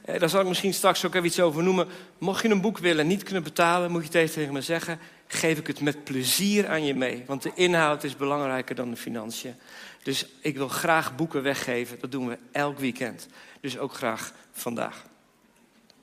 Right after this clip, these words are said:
Het onderwerp van vandaag: het P S van de bergreden. Jullie zitten in een serie over de zaligsprekingen. Jullie hebben er vier gehad,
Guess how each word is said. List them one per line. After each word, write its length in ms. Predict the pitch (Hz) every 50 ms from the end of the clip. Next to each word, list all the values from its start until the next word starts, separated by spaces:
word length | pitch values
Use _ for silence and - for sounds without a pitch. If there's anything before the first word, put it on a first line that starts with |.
| _ _ _ _ _ _ _ _ _ _ _ _ _ _ _ _ _ _ _ -
Het 140 | - 151 -
onderwerp 260 | - 156 147 143 127
van 120 | - 139
vandaag: 380 | 123 127 120 123 110 101 - - -
het 140 | - 123 -
P 260 | 139 131 - 139 127
S 40 | -
van 120 | - 135
de 80 | 131 120
bergreden. 560 | 104 107 101 104 - 101 104 107 104 92 - _ _ _ - _ _ _ _ _ _ - - - - - - - - -
Jullie 160 | - 214 220 196
zitten 220 | 226 233 226 240
in 60 | 214
een 100 | 180 170
serie 560 | 160 - - 262 262 262 262 262 233 226 -
over 240 | - 196 196 170 175
de 80 | 160 165
zaligsprekingen. 960 | 147 - 202 196 185 151 127 - - - 139 139 131 127 - 123 104 82 - - - -
Jullie 240 | - 156 180 185 175
hebben 200 | 151 143 139 120
er 60 | - -
vier 460 | - - - - 220 220 233 294 269
gehad, 560 | 233 - 156 110 135 190 247 - - - -